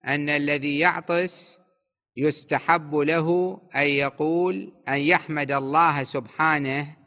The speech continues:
الحين شلون يحمد؟ كيف؟ "الحمد لله، الحمد لله رب العالمين". وفي رواية شوية فيها صيغة أطول،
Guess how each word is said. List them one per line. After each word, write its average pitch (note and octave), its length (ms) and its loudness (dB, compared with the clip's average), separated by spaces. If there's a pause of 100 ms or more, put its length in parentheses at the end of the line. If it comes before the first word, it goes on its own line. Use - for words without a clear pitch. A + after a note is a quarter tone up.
(500)
الحين F3 240 -2
شلون G3 340 -2
يحمد؟ F3 400 -2
كيف؟ D3 420 0
"الحمد D#3+ 720 -4
لله، D3 600 0 (560)
الحمد D3 440 -4
لله C#3+ 600 0
رب C3+ 260 -4
العالمين". C3+ 1040 -4 (600)
وفي D3 600 0
رواية E3 800 2 (280)
شوية D#3+ 380 -2
فيها D3 340 0
صيغة C#3+ 520 0
أطول، B2+ 480 -2